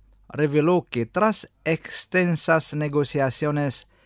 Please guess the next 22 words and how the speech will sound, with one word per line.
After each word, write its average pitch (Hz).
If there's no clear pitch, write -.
Indonesia 127
y 127
Estados 101
Unidos 185
acordaron 170
reducir 156
los 147
aranceles 147
de 131
exportación 127
de 139
Indonesia 131
a 123
Estados 120
Unidos 180
del 110
treinta 110
y 101
dos 92
por 90
ciento 180
al 165